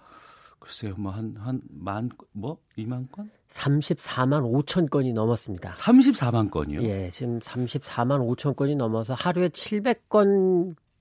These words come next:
Speaker 2: 이상 올라온다, 이렇게 볼 수 있는데,
Speaker 1: 예.
Speaker 2: 근데 사실 이 국민청원 제도의 취지 중에 하나는 "국민이 직접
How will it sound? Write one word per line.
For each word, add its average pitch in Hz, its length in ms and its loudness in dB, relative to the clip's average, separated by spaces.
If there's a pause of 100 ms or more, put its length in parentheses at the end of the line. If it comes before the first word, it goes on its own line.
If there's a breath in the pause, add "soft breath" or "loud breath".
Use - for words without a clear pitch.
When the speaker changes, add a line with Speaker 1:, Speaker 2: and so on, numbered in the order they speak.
Speaker 2:
이상 143 460 4
올라온다, 139 580 6
이렇게 143 260 2
볼 120 160 0
수 156 140 -4
있는데, 113 560 2
Speaker 1:
예. 95 380 4
Speaker 2:
근데 214 160 6
사실 170 500 4 (460 loud breath)
이 180 100 6
국민청원 208 800 6
제도의 156 580 4
취지 226 380 -2
중에 185 200 4
하나는 143 460 4
"국민이 277 720 8
직접 185 580 4